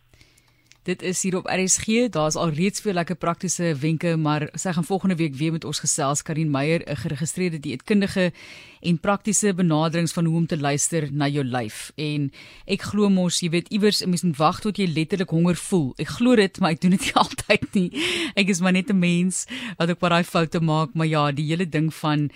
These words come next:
luister vir jou liggaam en eet wanneer jy regtig honger is, dis 'n belangrike ding. Daai, maar Karin, baie dankie sover. Ons gaan begin werk daaraan. Ek sal my bes probeer in die weekdae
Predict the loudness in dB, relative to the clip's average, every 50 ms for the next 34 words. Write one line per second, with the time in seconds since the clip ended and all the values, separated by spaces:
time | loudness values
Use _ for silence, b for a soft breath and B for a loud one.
0 | B B B B -2 0 0 0 0 0 0 0 -2 -2 -2 -4 -4 -2 -2 -2
1 | -4 -4 -4 -4 -2 -2 -2 -2 -4 -4 -4 -2 0 0 -2 -2 -4 -4 -4 -2
2 | -2 0 0 0 0 0 0 0 0 0 0 -2 0 0 0 0 0 -2 -4 -4
3 | -4 -4 -4 -2 -4 -2 -2 -2 -2 -2 -2 -2 -2 0 -2 -2 -2 -2 -2 0
4 | 0 2 2 2 4 2 0 0 0 0 0 2 2 2 0 2 2 2 0 0
5 | 0 -2 -2 0 -2 -2 0 0 0 2 2 0 -2 -4 -2 -2 -2 0 0 0
6 | 0 2 2 2 0 0 0 -2 -2 -2 0 0 0 -2 -2 -4 -4 -2 -2 0
7 | 0 0 0 -2 -2 -2 -2 -4 -6 -4 -4 -4 -2 -2 -2 -2 0 0 -2 -2
8 | -4 -2 0 2 4 4 2 0